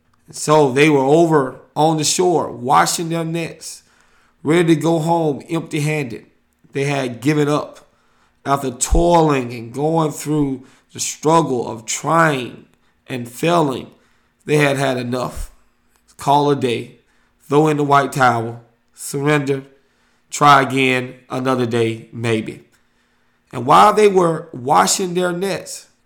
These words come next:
while they had already made up their minds it was over, Jesus tells Peter,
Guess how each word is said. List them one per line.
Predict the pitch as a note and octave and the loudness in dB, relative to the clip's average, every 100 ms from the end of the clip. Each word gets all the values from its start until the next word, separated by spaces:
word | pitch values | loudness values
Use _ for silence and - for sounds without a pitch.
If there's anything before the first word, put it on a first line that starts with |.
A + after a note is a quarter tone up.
| - | -4
while | B2+ D#3 E3+ | 4 6 6
they | F#3+ F#3 | 6 4
had | F3 D#3+ D3+ - | 4 2 0 -2
already | - E3 F3+ F3 | 0 2 4 2
made | D#3+ F3 | 2 2
up | E3 | 0
their | D#3+ | -2
minds | D#3 D#3+ D#3+ D#3 C#3+ | 0 0 0 -2 -4
it | |
was | C3+ C3 | -4 -2
over, | D3+ E3+ B2 - - _ _ - | 0 0 -2 -14 -20 _ _ -16
Jesus | A#2 D#3+ G3 F3 E3+ - | -4 -2 0 -2 -2 -2
tells | F3 D#3+ D#3+ | -2 -2 -2
Peter, | - G3+ D3 D#3 | -4 0 0 -2